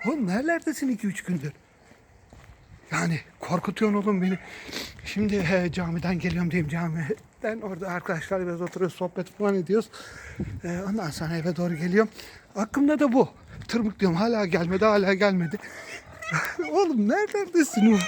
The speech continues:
Oğlum nerelerdesin? He? Oğlum, tamam gez de oğlum, eve gel diyorum ya sana. Eve gel diyorum ya.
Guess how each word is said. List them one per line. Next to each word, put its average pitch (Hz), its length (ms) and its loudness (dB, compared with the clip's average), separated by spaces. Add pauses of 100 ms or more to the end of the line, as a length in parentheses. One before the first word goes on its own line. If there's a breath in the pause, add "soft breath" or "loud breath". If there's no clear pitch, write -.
Oğlum 339 480 6 (100)
nerelerdesin? 285 840 -2 (680 loud breath)
He? 294 300 -2 (560)
Oğlum, 202 260 -6 (200)
tamam 247 320 -2
gez 233 400 0
de 277 60 0
oğlum, 302 280 2
eve 196 180 4
gel 262 300 -2
diyorum 294 200 4
ya 277 120 2
sana. 277 360 -4 (920 loud breath)
Eve 175 180 -2
gel 196 280 -2
diyorum 277 240 4
ya. 285 180 4